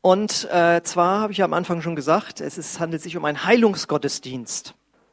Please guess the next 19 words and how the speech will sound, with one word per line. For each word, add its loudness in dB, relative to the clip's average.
Also -6
wird -6
die -8
Predigt -6
über -2
das -2
Thema -4
Heilung 2
gehen. -2
Und -6
diesen -8
Heilungsgottesdienst 2
halten -2
wir 0
vierteljährlich 0
ab, 2
also -4
regelmäßig. 0
Warum? 4